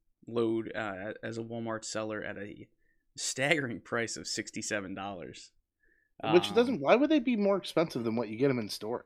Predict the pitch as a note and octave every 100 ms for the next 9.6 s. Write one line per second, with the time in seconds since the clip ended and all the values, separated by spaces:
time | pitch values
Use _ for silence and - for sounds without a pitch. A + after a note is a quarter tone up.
0 | - _ _ _ _ - - - F3+ C#3+
1 | C#3 F#3 G#3 F#3+ - G#3 C4+ C#3+ A#2 -
2 | - - - - - _ - C4 F#4+ A#3+
3 | - - A#3+ - - C#3 C3 - C3+ B2
4 | - C3 - - B2+ D2+ C2 - - _
5 | _ _ _ _ _ _ - A2+ C3+ C#3
6 | C3 C3+ A#2+ A#2+ C#3+ C#3 - - D#3+ D#3+
7 | - D3+ - C#3 D#3+ D3 C3 C3+ - B2+
8 | A#2+ D3+ F3+ - A2+ A#2 B2 A2+ A2+ A#2
9 | C3 C#3 C#3 A#2+ A2+ A2+